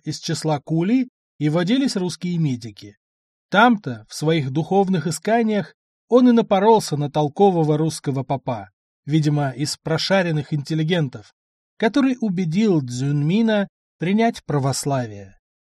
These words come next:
Новообращенного потихоньку начали принимать в свой круг русские. Но тут жахнуло восстание боксеров, и Яну пришлось спасаться. Его вместе с частью путейцев вывезли во Владивосток.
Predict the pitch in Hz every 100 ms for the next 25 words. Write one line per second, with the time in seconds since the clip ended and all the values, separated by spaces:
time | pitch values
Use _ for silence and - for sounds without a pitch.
0 | _ _ _ _ 160 170 156 160 156 156
1 | - 254 254 220 170 151 180 175 165 269
2 | 247 233 240 240 220 220 180 202 208 226
3 | 226 - - - 156 151 127 151 165 160
4 | - 143 156 151 - - 117 107 98 _
5 | _ _ _ 147 151 127 - 202 247 -
6 | _ _ - 127 120 202 - 208 202 185
7 | 165 160 - 196 190 180 156 160 - 226
8 | 196 123 - _ _ _ 190 185 170 233
9 | 185 165 165 - 196 175 - 175 160 208
10 | 165 - 113 _ _ _ _ 143 147 160
11 | 233 170 180 170 - 160 - 185 160 -
12 | 151 151 147 202 214 - 170 - _ _
13 | 170 254 233 214 208 202 185 175 175 170
14 | 165 - - 107 _